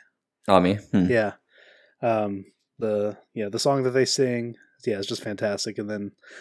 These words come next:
Speaker 2: the culmination of that,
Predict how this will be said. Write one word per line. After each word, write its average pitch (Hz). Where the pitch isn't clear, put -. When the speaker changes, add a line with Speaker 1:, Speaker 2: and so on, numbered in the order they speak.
Speaker 2:
the 139
culmination 113
of 104
that, 107